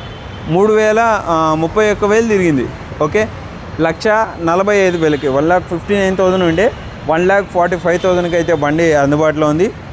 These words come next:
చూసుకోండి ఆర్సీ కూడా ఉంది ఇక్కడ, ఆ, సారీ ఆర్ఎస్ కూడా ఉంది, రెండు వేల ఇరవై ఒకటి మోడల్, ట్వంటీ వన్ మోడల్ ఆర్ఎస్ టూ హండ్రెడ్ పదిహేడు వేలు తిరిగింది, లక్ష నలభై తొమ్మిది వేల, ఆ, రూపాయలు అయితే ప్రైస్ కోట్ చేసినారు. But మీకు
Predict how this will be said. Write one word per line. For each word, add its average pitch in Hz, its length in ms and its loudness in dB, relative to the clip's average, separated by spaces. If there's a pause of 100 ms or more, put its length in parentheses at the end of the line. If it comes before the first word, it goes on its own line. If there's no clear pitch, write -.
(240)
చూసుకోండి 180 500 2 (320)
ఆర్సీ 160 300 0
కూడా 180 200 2
ఉంది 175 140 0
ఇక్కడ, 175 300 2 (340)
ఆ, 135 320 0
సారీ 147 200 2
ఆర్ఎస్ 147 380 0
కూడా 185 260 2
ఉంది, 165 260 2
రెండు 170 240 2
వేల 175 340 2 (380)
ఇరవై 180 320 4
ఒకటి 170 140 -2
మోడల్, 139 320 2
ట్వంటీ 160 280 0
వన్ 175 220 2
మోడల్ 202 360 2
ఆర్ఎస్ 175 360 0
టూ 180 140 0
హండ్రెడ్ 175 260 2 (680)
పదిహేడు 202 280 2
వేలు 208 220 2
తిరిగింది, 196 500 0 (340)
లక్ష 151 320 0
నలభై 190 480 2
తొమ్మిది 180 320 0
వేల, 175 240 4
ఆ, 151 480 4
రూపాయలు 170 400 2
అయితే 165 200 0
ప్రైస్ 151 340 0
కోట్ 156 240 0
చేసినారు. 156 420 2 (440)
But 165 120 0 (460)
మీకు 185 460 2